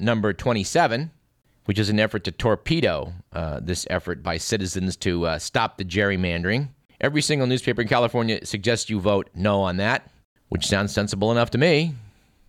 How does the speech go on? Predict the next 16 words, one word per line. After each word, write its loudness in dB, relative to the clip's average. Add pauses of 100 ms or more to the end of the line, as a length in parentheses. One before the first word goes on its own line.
(540)
Another 4
one 2
that's 0
generated 2
national 0
attention -2
is -6
Prop 2
twenty-three. 0 (840)
A -20
couple 0
of -2
Texas 0
oil 6
companies, -2
Tesoro 4